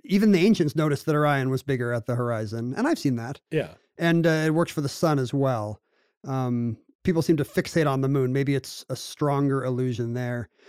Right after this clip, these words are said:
Speaker 1: But you can really break it down in granularity as to which effects are causing it. And it appears to be a, a combination of things. Um,
Speaker 2: This, that's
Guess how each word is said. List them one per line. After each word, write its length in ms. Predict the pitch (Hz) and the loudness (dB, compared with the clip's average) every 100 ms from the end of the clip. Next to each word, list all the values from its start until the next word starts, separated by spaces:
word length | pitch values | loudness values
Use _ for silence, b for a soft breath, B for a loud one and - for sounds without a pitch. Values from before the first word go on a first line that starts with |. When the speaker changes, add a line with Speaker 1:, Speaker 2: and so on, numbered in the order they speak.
| b b b _ | b b b _
Speaker 1:
But 100 | - | 2
you 80 | 247 | 4
can 120 | 294 | 6
really 160 | 311 269 | 6 6
break 260 | 190 202 196 | 6 4 4
it 100 | 165 | 4
down 260 | 175 165 | 4 4
in 100 | 165 | 2
granularity 480 | 160 160 151 156 147 | 2 2 2 2 2
as 100 | 139 | 0
to 100 | 151 | 0
which 360 | 143 170 - - 156 | 2 2 0 -2 -4
effects 400 | - 156 139 151 | 0 -2 0 -4
are 60 | |
causing 400 | - 139 123 120 | -2 -2 -2 -4
it. 80 | 120 | -2
And 120 | 170 | 2
it 40 | 202 | 2
appears 260 | 247 262 | 2 2
to 100 | 214 | 2
be 140 | 180 175 | 4 4
a, 260 | 147 139 - | 4 0 -4
a 40 | - | -12
combination 920 | - - 180 185 165 151 147 - 135 | -6 0 2 4 4 2 0 0 -2
of 220 | 127 123 | -2 -8
things. 680 | - - 123 92 - 98 - _ _ _ _ _ 131 | -10 -10 -8 -8 -12 -18 -20 _ _ _ _ _ -6
Um, 460 | 135 135 127 120 | -4 -2 -2 0
Speaker 2:
This, 320 | 180 214 - | 0 -2 -6
that's 280 | - 196 247 | -2 -2 -2